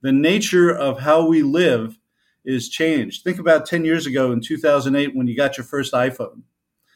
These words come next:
You know, think about the impact that has had on our lives. What kind of impact is A I gonna have?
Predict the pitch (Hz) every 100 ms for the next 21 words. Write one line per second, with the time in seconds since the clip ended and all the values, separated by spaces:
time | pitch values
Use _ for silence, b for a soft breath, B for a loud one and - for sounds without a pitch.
0 | _ _ 113 120 120 117 _ _ _ -
1 | 151 151 151 135 143 143 143 135 131 135
2 | 131 120 123 120 117 113 107 107 107 104
3 | - _ _ _ - 117 156 160 170 156
4 | 139 151 147 135 - 120 135 127 131 131
5 | 120 110 110 101